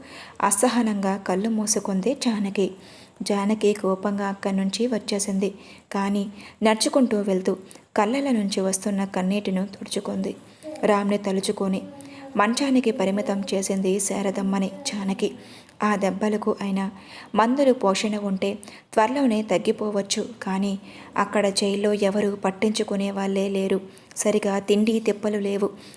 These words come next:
కనీసం ఆమెను బయట హాస్పిటల్లో కూడా చూపించడం లేదు.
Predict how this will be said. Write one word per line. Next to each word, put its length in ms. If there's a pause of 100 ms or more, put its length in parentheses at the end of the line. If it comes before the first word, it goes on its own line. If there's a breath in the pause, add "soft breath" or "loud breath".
(120 loud breath)
కనీసం 440 (420 loud breath)
ఆమెను 420
బయట 240
హాస్పిటల్లో 720
కూడా 260
చూపించడం 880
లేదు. 300